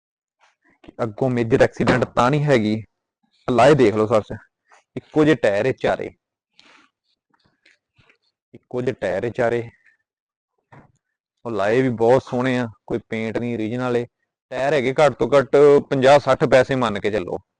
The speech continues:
ਪੰਜਾਹ ਸੱਠ ਪੈਸੇ ਟਾਇਰ ਹੈਗੇ ਆ। ਕਰੋ ਚੈੱਕ, ਆ ਲੈ, ਕਰੋ ਚੈੱਕ।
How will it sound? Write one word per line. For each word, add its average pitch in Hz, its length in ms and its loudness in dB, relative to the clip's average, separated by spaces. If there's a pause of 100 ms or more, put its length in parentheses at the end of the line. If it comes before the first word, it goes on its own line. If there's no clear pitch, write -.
(1300)
ਪੰਜਾਹ 120 200 -8
ਸੱਠ 120 260 -6
ਪੈਸੇ 117 240 -2
ਟਾਇਰ - 280 -6
ਹੈਗੇ - 260 -6
ਆ। - 40 -14 (1300)
ਕਰੋ - 200 -20
ਚੈੱਕ, - 320 -20 (3000)
ਆ 87 100 -10
ਲੈ, 80 120 -14 (1300)
ਕਰੋ 92 200 -16
ਚੈੱਕ। - 340 -16